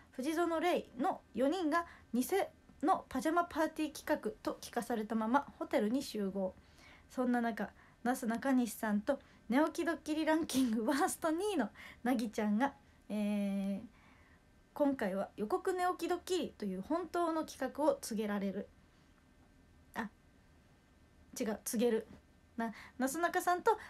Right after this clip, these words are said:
なぎちゃんに聞かされたんです。そう。さらにアドバイスをするだけのために来ていた坂口渚も急遽ドッキリに参戦することに。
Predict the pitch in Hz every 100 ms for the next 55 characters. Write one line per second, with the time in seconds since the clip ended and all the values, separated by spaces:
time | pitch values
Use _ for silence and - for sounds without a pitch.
0 | - 262 240 214 277 339 - - 233 226
1 | 208 196 180 196 - - 196 - - -
2 | - 359 370 226 - 226 240 226 214 208
3 | 202 226 226 214 254 - - - - 247
4 | 214 - - - 269 320 269 - 269 220
5 | - - - - - - _ - - 269
6 | 277 277 277 240 226 214 262 302 - -
7 | 370 370 269 - 220 214 254 220 220 262
8 | 285 285 294 277 302 302 359 311